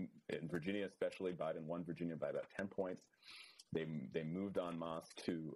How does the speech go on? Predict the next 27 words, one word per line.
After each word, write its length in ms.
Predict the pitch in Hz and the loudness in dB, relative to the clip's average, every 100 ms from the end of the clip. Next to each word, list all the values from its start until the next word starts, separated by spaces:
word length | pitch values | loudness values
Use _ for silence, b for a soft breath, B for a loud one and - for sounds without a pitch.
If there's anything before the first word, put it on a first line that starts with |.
| - | -2
uh, 140 | 76 67 | -2 -2
defeat 300 | - - 87 | -6 -2 -2
Trump, 380 | - 123 117 113 | 0 0 0 -2
and 100 | - | -2
now 140 | 85 92 | 0 2
they're 120 | 85 | 0
being 240 | 80 78 | 0 -4
asked 320 | 78 85 - 82 | 0 -2 0 -2
again 320 | 82 85 82 - | 0 0 -2 -2
to 80 | 80 | 0
go 300 | 85 82 80 | 2 2 0
up 180 | 78 | -2
against, 360 | 80 80 78 - _ B B B B 135 | -4 -2 -4 -8 _ B B B B -2
to, 220 | - 67 - - | 0 0 -4 0
to 200 | 95 76 - _ - | 2 2 -2 _ -6
this 180 | - 82 | -2 0
guy, 220 | - 82 | 2 2
Glenn 260 | 78 87 82 | 2 0 2
Youngkin, 340 | 135 175 110 101 | 0 2 0 2
who 100 | 95 | 0
is 120 | 87 | 0
not 200 | 98 127 | 0 0
Trump, 340 | - 76 - - _ b b b b - | 0 -2 -2 -8 _ b b b b 0
who 200 | 87 85 | 2 0
seems, 520 | - 101 104 101 - | 2 2 2 0 -2
you 80 | 92 | 2
know, 220 | 90 104 | 2 0